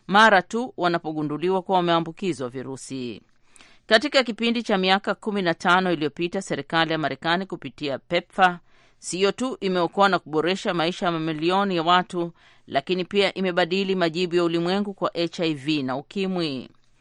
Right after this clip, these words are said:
Kupitia mkakati wa pepfa wa kuhamasisha udhibiti wa mlipuko wa H I V na ukimwi, takriban nchi kumi na tatu ikiwemo Botswana huenda zikafanikiwa kudhibiti mlipuko ifikapo mwaka elfu mbili na ishirini.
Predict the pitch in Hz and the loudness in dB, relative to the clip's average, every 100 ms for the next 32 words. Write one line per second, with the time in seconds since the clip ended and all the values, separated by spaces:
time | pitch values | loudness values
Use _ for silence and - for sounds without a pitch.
0 | - - _ - - 139 190 190 - 175 | -20 -20 _ -14 -12 -2 0 0 0 0
1 | 196 190 185 170 196 196 - 190 202 151 | 2 2 -2 -2 -2 -4 0 4 4 4
2 | - 151 160 160 185 - 185 156 160 185 | -2 0 0 -2 -6 -4 -4 -2 -4 -4
3 | 202 208 185 175 - 175 170 151 170 165 | -4 -4 -2 -4 -4 -6 -2 -2 -2 -4
4 | 165 151 160 156 139 - 202 202 185 180 | -4 -2 -2 -2 -4 -2 -2 0 0 -4
5 | - _ - - _ 220 - 240 247 226 | -8 _ -20 -20 _ 2 4 0 4 4
6 | - 214 233 - 196 - 240 214 180 - | 4 2 2 2 -4 -2 -2 2 0 2
7 | 185 190 202 185 185 180 147 151 - - | 2 2 -4 -2 0 0 -2 -4 -4 2
8 | 190 202 190 190 - - _ _ 143 180 | 4 6 4 0 -8 -20 _ _ -2 2
9 | 180 170 180 175 175 - 190 202 202 175 | 2 0 -2 0 -2 -2 0 0 0 -2
10 | 165 170 185 165 156 - - - - 180 | -2 -2 -2 -2 -2 -2 -6 -4 -6 -6
11 | - - 180 - 165 165 165 160 - 170 | -10 -2 0 0 -2 -2 -2 -4 -4 -4
12 | 156 - 165 165 131 135 135 135 - 165 | -6 -6 -4 -2 -4 -6 -6 -8 -8 -4
13 | 180 185 180 143 110 | -2 -2 -2 -4 -6